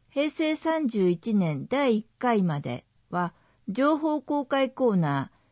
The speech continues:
市役所第二庁舎六階、図書館本館に備えてあります。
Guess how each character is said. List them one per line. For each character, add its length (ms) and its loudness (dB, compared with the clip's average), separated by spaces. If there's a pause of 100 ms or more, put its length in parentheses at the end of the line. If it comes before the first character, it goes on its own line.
市 220 -6
役 200 0
所 160 -4
第 240 2
二 140 4
庁 200 0
舎 200 -4
六 260 -8
階、 300 -8 (560)
図 100 0
書 180 0
館 280 4
本 240 4
館 240 2
に 260 2
備 340 2
え 40 0
て 120 -4
あ 80 -4
り 120 -6
ま 160 -6
す。 160 -20